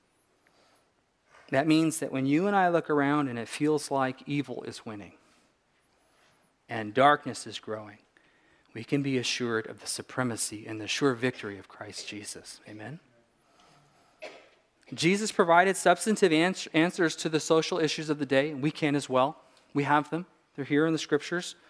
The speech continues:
They're in common sense. They're in logic. We can debate for those things. But the primary issue that he addressed with people was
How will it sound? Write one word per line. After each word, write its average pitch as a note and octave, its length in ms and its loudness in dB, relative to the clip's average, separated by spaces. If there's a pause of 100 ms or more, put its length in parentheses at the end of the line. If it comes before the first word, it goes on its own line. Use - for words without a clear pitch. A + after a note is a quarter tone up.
(160)
They're C#3+ 160 4
in D#3+ 80 2
common D#3 320 2
sense. D3 380 0
They're C#3+ 180 6
in D#3+ 80 0
logic. D3 420 2
We D3 120 -2
can F3 140 -2
debate C#3+ 280 0
for - 140 -6
those C3+ 240 0
things. C#3 400 -4 (720)
But - 140 0
the D#3 40 -6
primary G#3 560 6
issue F#3+ 280 2
that D#3+ 120 4
he E3 120 4
addressed F3 360 4
with - 140 -6
people F3 360 4
was C#3 280 4